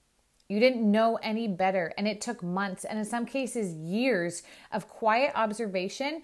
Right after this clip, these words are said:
to begin to even attempt to try these things. And you know what? Not a single one of you succeeded on your first attempt. Not one. Thank God our childish minds are so much more resilient than our adult minds.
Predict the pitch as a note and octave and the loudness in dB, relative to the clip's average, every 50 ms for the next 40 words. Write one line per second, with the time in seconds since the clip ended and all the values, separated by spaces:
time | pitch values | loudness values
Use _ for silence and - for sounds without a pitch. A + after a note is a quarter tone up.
0 | - - _ - - A3 A#3+ G#3+ C4 C4+ C4 D4 C#4+ C4+ C4+ A#3+ A#3+ A3+ G#3 G#3 | -14 -20 _ -4 -2 0 0 2 0 0 0 -2 -4 -2 -2 -2 -2 -2 -4 -4
1 | - - - - C#4 D4 D4 - C4 G#3 - - F3+ E3+ E3 E3+ E3 D#3+ - - | -6 -6 -2 -2 -2 -2 -2 -4 -6 -6 -4 -4 -2 -2 -2 -2 -4 -6 -8 -10
2 | D#3 C#3+ - - - - - - - _ _ _ _ - G3+ G3+ G#3+ G#3 G#3 A3 | -12 -12 -14 -16 -18 -18 -18 -20 -20 _ _ _ _ -2 0 0 2 2 2 2
3 | G#3+ F#3+ G3 G#3 B3+ D#4 E4 - - _ _ _ _ _ _ _ _ _ _ _ | 2 2 4 4 4 2 2 -2 -8 _ _ _ _ _ _ _ _ _ _ _
4 | _ _ G#3+ A#3+ B3+ A#3+ G#3+ G3+ - - - - - C#4 D4 D#4 D#4 E4+ D#4+ C#4+ | _ _ -2 0 2 2 2 2 0 -2 -4 -2 0 0 2 2 4 4 4 4
5 | A#3 A3+ A3+ A3+ A3 G3+ F#3+ F3+ E3+ E3 - - G#3 F#3+ - - - G#3+ G#3 G#3+ | 2 0 0 0 0 0 0 -2 -2 -4 -4 -6 -8 -8 -6 -4 -2 -2 0 0
6 | A3 B3 B3 B3 - G3 G3 F#3+ F#3 F#3 - - F#3+ F#3+ F#3+ - F#3+ F#3+ - - | 2 2 0 0 0 -2 -2 -4 -4 -6 -4 -4 -4 -4 -4 -6 -8 -8 -8 -10
7 | E3+ D#3+ - - - - - _ _ _ _ _ _ _ G3+ A3+ C#4 D4+ C4 C#4+ | -10 -10 -12 -16 -20 -20 -20 _ _ _ _ _ _ _ 0 4 4 6 6 6
8 | D#4 C#4+ A3 E3 - - _ _ _ _ _ _ _ _ _ _ _ _ _ _ | 6 4 4 0 -4 -12 _ _ _ _ _ _ _ _ _ _ _ _ _ _
9 | _ _ _ _ _ _ _ - B3 B3+ A#3+ G#3 F#3 F3 A3 A#3 B3 A#3+ A#3 A3 | _ _ _ _ _ _ _ 0 0 0 0 0 2 4 6 6 8 8 8 6
10 | G3+ - - G#3 G3+ - - - G#3 G3+ G#3 A3 G#3+ G#3+ G#3 - G3 F3+ F3 F3+ | 4 4 0 0 -2 -2 0 2 4 4 4 4 2 -2 -4 -4 -6 -6 -4 -4
11 | F#3+ G#3+ A3 G#3+ - G#3 G3+ - - G3 F#3+ G#3 G#3 - - G#3 G3+ G3 F#3 F#3+ | -4 -4 -4 -4 -4 -4 -4 -2 -2 0 0 0 -2 -2 -2 -2 -2 0 0 0
12 | F3+ E3 D#3+ E3+ E3 F3+ G3 G#3+ A#3 A#3 A3 F#3+ G3 F#3+ F#3+ F#3 - - E3+ E3+ | -2 0 0 0 2 2 2 0 -2 -4 -2 0 0 0 0 0 0 0 0 2
13 | F3 F3+ F3+ F3 F#3 F#3+ F#3+ G3 G#3 A3+ B3 C#4 C4+ - | 2 2 0 -2 -2 -4 -4 -4 -2 -2 -4 -6 -8 -10